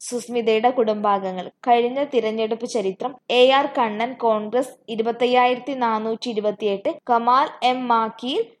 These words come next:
ഇരുപത്തിരണ്ടായിരത്തി ഒരുന്നൂറ്റി പന്ത്രണ്ട്, കൊട്ടാരം ഉണ്ണികൃഷ്ണൻ, ബി ജെ പി, എണ്ണായിരത്തി നാനൂറ്റി തൊണ്ണൂറ്റേഴ്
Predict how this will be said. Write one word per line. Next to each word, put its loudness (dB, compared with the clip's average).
ഇരുപത്തിരണ്ടായിരത്തി 2
ഒരുന്നൂറ്റി 2
പന്ത്രണ്ട്, -2
കൊട്ടാരം 2
ഉണ്ണികൃഷ്ണൻ, -6
ബി -4
ജെ 0
പി, -6
എണ്ണായിരത്തി -2
നാനൂറ്റി 0
തൊണ്ണൂറ്റേഴ് -2